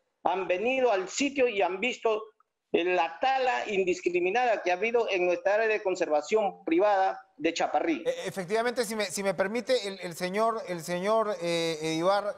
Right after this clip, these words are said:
Speaker 2: eh, señalaba que si bien se ha hecho tala, era una tala sostenible.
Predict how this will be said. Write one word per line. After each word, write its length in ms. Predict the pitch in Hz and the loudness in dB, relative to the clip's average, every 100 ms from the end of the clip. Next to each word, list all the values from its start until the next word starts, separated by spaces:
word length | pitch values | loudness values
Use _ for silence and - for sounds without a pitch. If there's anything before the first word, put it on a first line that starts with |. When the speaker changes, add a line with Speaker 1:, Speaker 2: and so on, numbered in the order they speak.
| - | -4
Speaker 2:
eh, 360 | 170 160 151 - - - | -2 -2 -2 -6 -20 -14
señalaba 600 | - 156 165 196 202 190 | -6 -2 2 2 2 0
que 380 | 190 202 196 156 | 0 0 -2 -6
si 280 | 139 - 156 | -12 -8 -6
bien 260 | 165 220 220 | -2 0 0
se 120 | 214 | -2
ha 20 | |
hecho 220 | 202 202 | 0 -2
tala, 360 | - 202 196 202 | 2 2 2 -2
era 240 | 170 190 190 | -2 0 0
una 220 | 185 175 | 0 0
tala 280 | 190 190 180 | 0 0 -2
sostenible. 800 | 170 - 180 220 240 156 117 | -4 -6 -4 0 0 0 -4